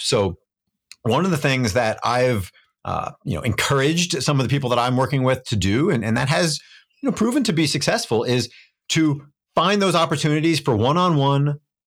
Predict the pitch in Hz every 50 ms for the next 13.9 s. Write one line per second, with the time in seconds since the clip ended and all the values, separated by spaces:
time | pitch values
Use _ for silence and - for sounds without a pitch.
0 | _ _ _ _ - 117 117 123 139 143 143 107 107 101 80 71 73 - - -
1 | - - - - - - - 107 123 151 175 170 - 175 175 175 - 175 175 143
2 | 143 - 139 139 143 139 - 143 139 139 139 143 135 98 107 - 131 113 127 156
3 | 170 185 147 131 160 160 160 165 170 180 202 202 196 _ _ _ - 113 101 107
4 | 120 135 143 139 110 113 139 143 139 135 139 156 147 151 156 160 165 165 170 175
5 | 180 165 165 165 160 156 156 160 165 170 175 175 151 - - - _ _ _ _
6 | - 120 117 135 160 180 190 165 170 139 92 - - _ _ _ _ _ _ _
7 | _ _ _ _ _ _ _ _ _ _ _ _ _ _ - - 175 214 208 208
8 | 214 226 - - 175 165 180 202 226 208 151 139 135 127 113 131 180 175 - 175
9 | 151 151 165 - - - 156 143 139 139 240 254 175 101 101 101 95 90 - -
10 | - - 143 240 240 196 139 87 113 120 131 170 202 202 143 113 147 139 120 104
11 | - 101 113 113 113 180 160 127 120 143 147 - - - 117 98 123 120 107 139
12 | 139 135 143 147 151 131 127 143 143 - 151 143 131 - - - 135 139 139 135
13 | 139 - - - 123 139 131 127 131 131 127 127 127 127 123 120 -